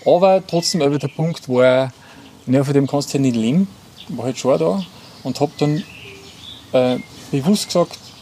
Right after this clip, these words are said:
naja, wenn sie halt alles ums Geld dreht auf der Welt und Kapitalismus und hin und her, wo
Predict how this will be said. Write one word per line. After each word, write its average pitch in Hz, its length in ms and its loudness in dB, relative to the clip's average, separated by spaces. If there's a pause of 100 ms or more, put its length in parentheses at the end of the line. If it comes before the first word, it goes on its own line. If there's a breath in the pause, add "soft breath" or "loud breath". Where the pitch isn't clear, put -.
(680)
naja, 156 380 2 (680)
wenn 147 240 2
sie 190 140 2
halt 170 180 2
alles 160 260 -2
ums 175 160 -4
Geld 151 240 -4
dreht 151 200 2
auf 151 140 -6
der 156 260 -2
Welt 156 260 -4
und 143 160 -6
Kapitalismus 139 760 -6
und 127 120 -6
hin 156 140 -4
und 185 160 -4
her, 165 240 -2
wo 147 200 -4